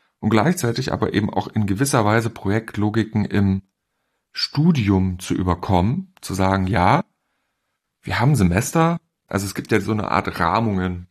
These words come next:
ne, und die lassen sich das, also ein, eine Tasse, ein Service,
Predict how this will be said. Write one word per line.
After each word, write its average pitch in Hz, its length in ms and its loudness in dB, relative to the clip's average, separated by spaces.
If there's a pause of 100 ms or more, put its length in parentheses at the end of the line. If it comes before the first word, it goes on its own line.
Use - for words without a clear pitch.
ne, 135 240 0
und 98 180 -8
die 139 120 -2
lassen 131 380 0
sich 123 440 -8 (1080)
das, - 480 -2 (960)
also 87 260 0 (560)
ein, 131 540 2 (140)
eine 110 180 0
Tasse, 90 480 -2 (800)
ein 92 180 0
Service, 95 640 0